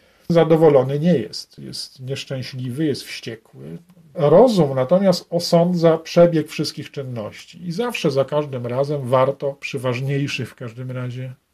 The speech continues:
momentach taki osąd przeprowadzać. Właściwie to, co nazywa się rachunkiem sumienia, egzamen conscientie, rachunek,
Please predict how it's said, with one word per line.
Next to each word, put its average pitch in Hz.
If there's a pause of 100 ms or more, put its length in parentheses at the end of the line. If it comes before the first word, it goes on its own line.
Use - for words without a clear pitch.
(100)
momentach 127
taki -
osąd 127 (560)
przeprowadzać. 123
Właściwie 175
to, 180
co 156
nazywa 147
się 147
rachunkiem 147
sumienia, 156
egzamen 131
conscientie, 139
rachunek, 139